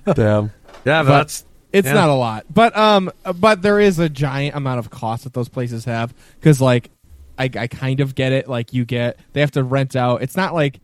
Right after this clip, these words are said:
Speaker 2: they go over to a paintball field. It's way too big of an event for that. They have to rent,
Speaker 1: Mm.
Speaker 2: like, an athletic
Speaker 1: Field.
Speaker 2: fi-, like, grass field somewhere
Speaker 1: Right.
Speaker 2: in the, ne-, in, that's just open. Then they go have to pay staff to put up all the f-, um,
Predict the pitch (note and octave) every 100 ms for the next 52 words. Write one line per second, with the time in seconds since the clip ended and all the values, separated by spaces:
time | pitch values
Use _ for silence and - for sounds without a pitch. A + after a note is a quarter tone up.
0 | _ - D3 D3+ C#3 B2 D3+ B2+ D3 C3+
1 | A2+ A2 A#2 G#2 A2 B2+ A#2+ B2+ B2 A2+
2 | G#2+ F#2+ G#2+ - F#2+ E2+ D#2 _ _ C3
3 | C3 C3+ B2+ B2+ A#2+ A#2 A#2 - B2+ A#2
4 | - B2 B2+ A#2+ - - _ - _ _
5 | D#3 - G#2+ G2 D3 D3 C#3+ C#3+ C#3 -
6 | - D3 C#3 B2+ - B2 A#2+ A#2+ A2+ A2+
7 | A#2+ - _ _ - D3 D3 C3+ B2+ -
8 | - C3 B2+ B2+ A2+ C3 B2+ A#2+ B2 C#3
9 | C3 C3 B2 _ _ - C#3 C3+ C3 B2
10 | C3+ B2+ - E3 C#3 B2 - A#2+ A#2 C#3
11 | D#3 C3 - B2+ C3 C3 B2+ B2+